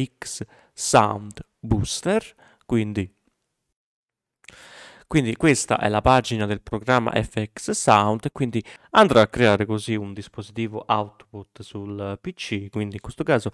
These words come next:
scarica per Windows, installa per Windows e una volta installato, se vai sulle impostazioni audio, impostazioni audio, eccolo qua, altoparlanti F X Sound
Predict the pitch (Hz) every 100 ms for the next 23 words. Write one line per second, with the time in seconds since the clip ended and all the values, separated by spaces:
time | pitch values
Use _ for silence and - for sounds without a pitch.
0 | - - - - - 196 160 110 107 -
1 | 98 - 104 101 104 104 98 101 160 -
2 | - - _ _ 240 202 - - 156 113
3 | 95 104 - - - - 101 - - 139
4 | 170 - - 226 135 117 127 - - -
5 | - 196 95 - 107 104 117 107 156 170
6 | - 110 143 127 113 113 - - 131 107
7 | - - 104 98 107 117 180 226 _ 123
8 | 104 - - - - - 131 147 160 -
9 | - 143 180 - _ _ _ _ _ _
10 | _ _ _ _ _ _ _ _ - 147
11 | - - - - - 139 117 - 214 127
12 | - 98 - - 175 127 - 135 - 254
13 | 233 - - - -